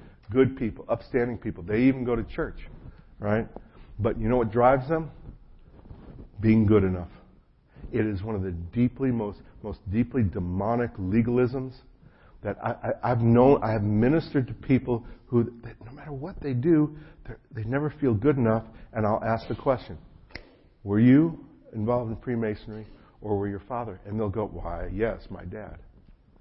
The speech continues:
"Well, did you know?" "No, I didn't know that." "Oh,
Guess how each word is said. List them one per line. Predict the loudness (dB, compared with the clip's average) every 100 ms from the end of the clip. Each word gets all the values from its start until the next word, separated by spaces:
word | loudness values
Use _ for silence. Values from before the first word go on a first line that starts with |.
| -20 _ _ _ -20 -20 _
"Well, | -12 -4
did | 0 2
you | 2
know?" | 0 -2 -6 -12
"No, | -16 -10
I | -4
didn't | -4 -4
know | -6 -8
that." | -12 -16 -20 _ _ _ _ _ _ -20 _ -20 -20 -16
"Oh, | -12 -12